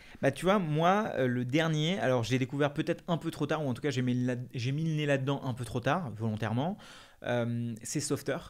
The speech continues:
Euh, Softer, c'est une interface qui se plug au-dessus d'Airtable. Donc tu vois, une Airtable interface, ce que tu as vu là, euh, bah, c'est une petite portion de ce que peut faire Softer. En sachant que Softer gère le login, et cetera. Donc en gros, tu peux vraiment,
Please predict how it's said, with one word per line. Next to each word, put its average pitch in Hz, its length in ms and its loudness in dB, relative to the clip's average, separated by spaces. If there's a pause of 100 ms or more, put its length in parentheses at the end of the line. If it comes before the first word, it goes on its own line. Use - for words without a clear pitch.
(280)
Euh, 110 320 -4
Softer, 165 460 2 (180)
c'est - 200 -2
une 131 100 0
interface 180 380 -2
qui - 100 -12
se - 80 -10
plug 151 280 -2
au-dessus 156 320 0
d'Airtable. 120 400 -2 (120)
Donc 120 140 -4
tu 147 100 -6
vois, 170 80 4
une 151 100 0
Airtable 131 320 0
interface, 113 400 -2
ce - 60 -12
que 117 80 -2
tu - 160 -4
as 98 80 0
vu 135 200 -2
là, 147 220 0 (500)
euh, 101 300 -4 (800)
bah, 117 120 -2
c'est 139 140 -2
une 131 60 0
petite - 160 -10
portion - 320 -6
de 180 40 -10
ce - 40 -14
que 123 80 -4
peut 123 120 -6
faire 165 260 -6
Softer. - 320 -8 (440)
En 123 60 -8
sachant 139 260 -6
que 127 80 -6
Softer 120 400 -4
gère 104 200 -6
le 113 80 -2
login, 123 280 -4
et 110 120 -4
cetera. 117 320 -4
Donc 139 180 -2
en 147 100 0
gros, 160 220 4
tu 139 160 -4
peux 127 120 -2
vraiment, 160 680 2